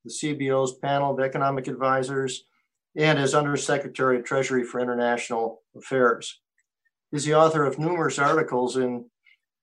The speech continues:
the leading economic journals and the creator of the well-known Taylor Rule, which has been applied by central banks and financial market analysts around the world.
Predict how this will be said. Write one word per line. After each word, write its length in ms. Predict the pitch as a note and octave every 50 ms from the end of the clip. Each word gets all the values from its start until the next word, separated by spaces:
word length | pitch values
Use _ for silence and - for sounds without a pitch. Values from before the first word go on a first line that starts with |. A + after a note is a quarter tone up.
| _ _ _ -
the 60 | C3
leading 320 | A#2+ B2 D3 D3 C3+ C#3 C3+
economic 440 | C3+ C3 C3+ C3 C3 C3 B2+ B2
journals 500 | B2 B2+ B2+ C#3 C#3+ C3+ C3+ C3+ B2+ B2
and 120 | B2+ B2 A#2+
the 80 | A#2
creator 380 | A#2 - - D3+ D3+ D3+ D3 C#3
of 60 | C3
the 100 | B2 C3
well-known 560 | B2+ C3 C3+ C3+ C3+ C3+ C3 C3 C3 B2 A#2+
Taylor 400 | - - D3+ D#3+ D#3 C#3+ C3 B2
Rule, 280 | A2 A2 G#2+ G2+ G#2 - _ _ _ _ _ _ _ _ _ _ _ _ _ _ _ _
which 160 | C3 B2+ -
has 120 | C3+ A#2
been 380 | - - C#3+ C#3+ C#3+ C#3+ C#3 - -
applied 500 | B2+ - - - D3 D3 D3+ D3 C#3+ -
by 80 | C3+
central 400 | B2+ B2+ - D3 D3 - D3+ B2+
banks 420 | - C#3+ C#3 C#3+ C#3+ C#3 - - C3
and 220 | A#2+ A#2+ A#2+ A#2+ - _ _ _ _ _ _ _ _ _ _ _ _ _
financial 440 | C#3 C3+ C3 C#3 C3+ C3 - C3
market 340 | B2+ B2+ B2+ B2+ B2 - B2
analysts 460 | B2 C3 B2+ B2 B2 A#2+ A#2 A#2 -
around 280 | B2 A#2 A#2 A#2 A#2 A2+
the 60 | A2
world. 460 | A2+ A2+ B2 B2 A#2+ A2+ F#2+ - -